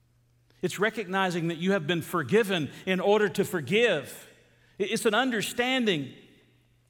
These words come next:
It's an understanding that this is what God wants us to do. And again, I, I know, I know the pain sometimes hurts so badly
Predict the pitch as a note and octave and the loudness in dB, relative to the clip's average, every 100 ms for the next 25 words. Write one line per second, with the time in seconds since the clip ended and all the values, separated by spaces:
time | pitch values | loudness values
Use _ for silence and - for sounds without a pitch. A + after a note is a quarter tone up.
0 | _ _ _ _ _ _ _ _ _ _ | _ _ _ _ _ _ _ _ _ _
1 | _ _ _ _ _ _ _ _ _ _ | _ _ _ _ _ _ _ _ _ _
2 | _ _ _ _ _ _ _ _ _ _ | _ _ _ _ _ _ _ _ _ _
3 | - B2+ C#3+ C3+ - - C#3+ C#3+ B2+ A2 | -14 -6 -4 -4 -6 -6 -4 -4 -4 -6
4 | G2 - _ - B2 - E3 D#3+ B2+ C#3 | -10 -18 _ -14 -12 -8 -6 -4 -4 -6
5 | C3 C3+ D3 D3 C#3 A#2+ A#2+ C#3 D#3 D#3 | -6 -4 -2 0 -2 -4 -4 -2 -2 -4
6 | D#3 B2 - C#3+ G#2+ C#3+ D3+ A#2+ G2+ - | -8 -8 -12 -12 -6 -4 -4 -4 -8 -18
7 | - _ B2 B2+ C#3+ F3+ C3 G#2+ - - | -20 _ -12 -8 -6 -4 -6 -8 -14 -20
8 | _ _ - C3+ E3 C#3+ D#3 E3 F3 D3+ | _ _ -16 -14 -12 -10 -8 -8 -8 -10
9 | B2+ _ _ _ _ _ _ _ C#3 C3+ | -12 _ _ _ _ _ _ _ -12 -8
10 | C#3 C3 - - _ _ _ _ _ _ | -8 -10 -12 -20 _ _ _ _ _ _
11 | - - D#3 D3 C#3 - D3 C#3+ C#3 B2+ | -20 -12 -8 -6 -6 -6 -8 -6 -8 -8
12 | - C#3 - - D3+ C#3+ D3 D3 B2+ A#2 | -10 -12 -12 -10 -10 -6 -4 -4 -4 -8
13 | G#2+ | -8